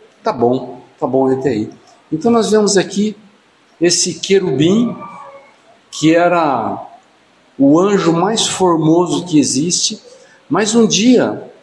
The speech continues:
o coração dele começou a olhar para Deus, e ele falou, "Nossa, eu quero ser como Deus."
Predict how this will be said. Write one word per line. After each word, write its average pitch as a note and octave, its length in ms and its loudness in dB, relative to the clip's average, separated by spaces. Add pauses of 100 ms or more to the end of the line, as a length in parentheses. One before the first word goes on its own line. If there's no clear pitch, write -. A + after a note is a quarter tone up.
o D3 80 -6
coração G#3 560 0
dele G3+ 680 2 (280)
começou F3+ 360 0
a F3 40 4
olhar F3 160 0
para E3+ 180 -2
Deus, D#3+ 680 0 (500)
e C#3+ 60 0
ele C#3 80 -2
falou, C#3+ 200 -2
"Nossa, C#3+ 340 -2
eu - 40 -18
quero C3 220 -8
ser - 300 -2
como F3+ 260 -2
Deus." A2+ 600 -2